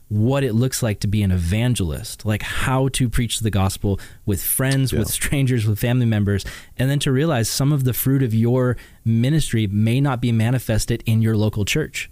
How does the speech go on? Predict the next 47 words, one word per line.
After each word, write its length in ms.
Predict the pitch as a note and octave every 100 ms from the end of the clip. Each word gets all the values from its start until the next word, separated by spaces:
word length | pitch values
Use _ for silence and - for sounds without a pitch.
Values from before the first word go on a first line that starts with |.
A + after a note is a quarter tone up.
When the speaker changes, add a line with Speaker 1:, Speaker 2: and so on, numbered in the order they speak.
| -
Speaker 1:
It 160 | B2+ G#2+
may 300 | A#2 B2 C3
not 260 | C3+ B2+ - - -
end 220 | A#2+ A#2
up 180 | A#2+ - - - -
with 200 | B2 A2
more 180 | A#2+ A2+
butts 340 | G2+ A#2 A2+
in 120 | A#2 G#2
the 60 |
seat, 300 | - D#3+ B2+
<laughs> 20 | G#2+
basically, 580 | A2 - G2+ A2+ G#2+ - - -
but 80 | B2
it 60 | A#2
may 260 | A#2+ C3
end 180 | B2 B2+
up 140 | B2 B2
with 160 | G#2
your 420 | G#2+ G2+ A2+ B2
people 640 | A2 - C#3+ - G#2+ G2+ G2 - - -
out 240 | A#2 C3 -
in 180 | B2+ A2+
their 320 | G#2+ G#2 G2 - B2 G#2+
world 420 | A#2+ C#3 D3 C#3+
and 140 | A#2 A2
environment, 580 | G#2+ A2 C3+ B2+ A2+
like, 180 | G#2+ G2
building 360 | G#2+ A2+ B2 B2
the 60 |
kingdom 300 | - B2 B2
of 120 | A2+ G#2+
God 260 | C3 A#2 -
outside 420 | A2 - A#2+ A2
of 80 | G#2+
the, 180 | A2 G#2
the 120 | A#2+ A2
context 480 | A2+ A2+ A#2+ -
of 60 | A#2
your 100 | A2+
local 240 | A2 G#2+ A2+
church. 340 | - C#3+ B2
And 60 | A2+
I, 120 | A#2 -
I 120 | A#2
just 200 | B2+ -
think, 260 | A#2+ A2+